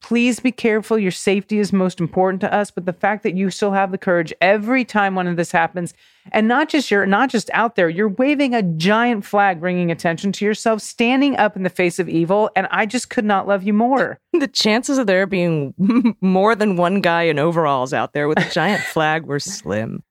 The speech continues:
Speaker 1: I know.
Speaker 2: You must be Tony then. How fucking cool.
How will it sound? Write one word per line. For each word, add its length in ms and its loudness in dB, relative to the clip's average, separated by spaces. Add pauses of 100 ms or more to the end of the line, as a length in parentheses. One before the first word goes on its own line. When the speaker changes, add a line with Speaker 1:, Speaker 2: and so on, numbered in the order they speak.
(140)
Speaker 1:
I 180 0
know. 200 0
Speaker 2:
You 120 4
must 360 0
be 160 -2
Tony 400 0
then. 240 -4
How 440 -2
fucking 480 -4
cool. 560 -4